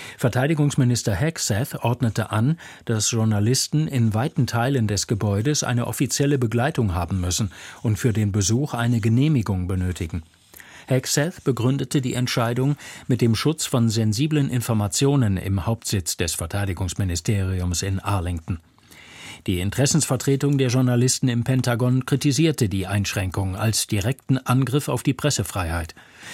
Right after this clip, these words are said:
Amerika habe ein Recht darauf, über das Vorgehen des Militärs informiert zu werden, hieß es weiter.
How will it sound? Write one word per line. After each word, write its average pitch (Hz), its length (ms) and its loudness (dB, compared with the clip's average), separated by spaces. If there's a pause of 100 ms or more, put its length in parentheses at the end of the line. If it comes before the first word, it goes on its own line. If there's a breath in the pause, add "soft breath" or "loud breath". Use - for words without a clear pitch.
(120 loud breath)
Amerika 139 680 4
habe 113 240 2
ein 98 160 0
Recht 113 320 0
darauf, 123 420 0 (280 loud breath)
über 113 240 4
das 98 180 0
Vorgehen 127 540 2
des 110 160 0
Militärs 104 560 2
informiert 117 480 2
zu 107 160 2
werden, 82 320 -4 (240 loud breath)
hieß 98 220 0
es 92 180 -2
weiter. 85 320 -4